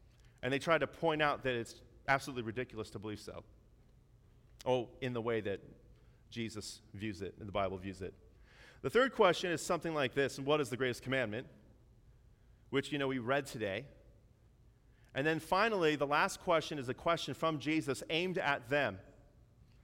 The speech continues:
And that question, Jesus asks, "What do you think of the Christ? Whose son is he?" All right, so it's very interesting. Those are the four questions that be, are dealt with.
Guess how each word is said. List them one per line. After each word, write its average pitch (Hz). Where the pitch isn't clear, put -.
And 113
that 139
question, 139
Jesus 120
asks, 120
"What 135
do 135
you 120
think 135
of 120
the 104
Christ? 120
Whose 156
son 123
is 117
he?" 95
All 113
right, 104
so 120
it's 117
very 147
interesting. 135
Those 117
are 123
the 113
four 147
questions 135
that 101
be, 117
are 113
dealt 113
with. 92